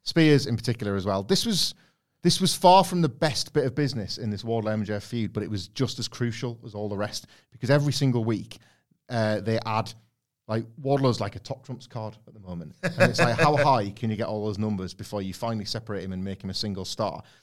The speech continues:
Speaker 1: And each week it's the job of, and the, the, just the, the booking's been almost impeccable. It's the job of, like, Tony Khan and Wardlow and M J F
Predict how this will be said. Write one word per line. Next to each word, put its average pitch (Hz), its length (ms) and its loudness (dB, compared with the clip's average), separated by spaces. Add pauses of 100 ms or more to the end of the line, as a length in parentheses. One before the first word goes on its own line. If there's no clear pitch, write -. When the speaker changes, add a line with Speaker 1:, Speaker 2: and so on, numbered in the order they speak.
(160)
Speaker 1:
And 113 100 2
each 131 220 0
week 120 280 -2
it's - 140 -10
the 110 100 -8
job 104 380 -2 (100)
of, 98 300 -4
and 113 100 -2
the, 110 80 -2 (240)
the, 135 80 -14
just - 260 -14
the, 139 140 -2 (220)
the 131 100 -4
booking's 127 320 -2
been 110 160 -4
almost 110 360 0
impeccable. 113 480 -8 (280)
It's - 140 -14
the 120 60 -6
job 131 240 4
of, 113 260 -4
like, 104 200 -6
Tony 113 220 0
Khan 104 280 -2
and 170 100 2
Wardlow 107 260 2
and 104 80 0
M 107 120 0
J 104 80 -4
F 95 240 -6